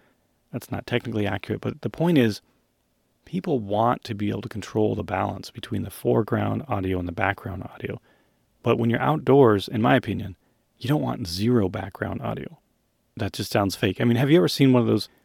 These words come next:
uh, news, well, the news recorder, sorry, the news reporter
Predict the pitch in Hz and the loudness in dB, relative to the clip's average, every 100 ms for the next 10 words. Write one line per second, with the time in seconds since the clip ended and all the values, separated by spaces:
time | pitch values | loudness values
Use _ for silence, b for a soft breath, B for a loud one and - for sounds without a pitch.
0 | _ 110 101 92 110 135 143 - - _ | _ 0 2 4 6 8 6 2 -8 _
1 | - 104 98 117 147 143 170 - - 127 | -2 0 2 4 6 8 6 2 -4 -2
2 | 120 127 117 117 107 _ _ _ _ - | 2 4 6 6 2 _ _ _ _ 2
3 | 110 98 95 101 120 143 143 131 127 - | 4 4 2 4 6 6 4 2 2 6
4 | 120 117 110 | 8 8 4